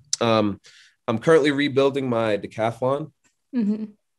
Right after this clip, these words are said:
Speaker 1: So, like, I tore it all the way down to the bones,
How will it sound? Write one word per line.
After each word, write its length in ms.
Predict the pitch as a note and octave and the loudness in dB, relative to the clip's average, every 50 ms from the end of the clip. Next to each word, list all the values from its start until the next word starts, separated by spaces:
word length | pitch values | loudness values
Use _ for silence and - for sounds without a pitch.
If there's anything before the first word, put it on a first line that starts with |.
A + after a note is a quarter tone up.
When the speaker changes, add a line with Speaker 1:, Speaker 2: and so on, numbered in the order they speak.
| _ _ - | _ _ -14
Speaker 1:
So, 300 | - - - A2+ G#2+ G#2 | -8 -2 0 2 2 4
like, 180 | G#2 G#2 G2 | 4 2 2
I 80 | G#2+ G#2 | 0 0
tore 240 | G#2+ - - B2 B2 | -2 0 2 4 4
it 60 | A#2 | 4
all 140 | A2+ A2+ A#2 | 4 4 2
the 60 | A#2+ | 2
way 160 | A#2+ A#2+ A#2 A2+ | 0 0 -2 -2
down 360 | A2 A2+ A2+ A#2 A#2 A2+ A2+ | -2 -2 -2 0 -2 -4 -4
to 100 | A2+ A2+ | -6 -10
the 80 | G#2+ G2 | -12 -8
bones, 760 | F#2+ A2 A2 A2 A2 A2 A2 A2 A2 G#2+ G#2 G2 - - | -2 0 0 2 2 0 0 0 -2 -4 -4 -6 -8 -10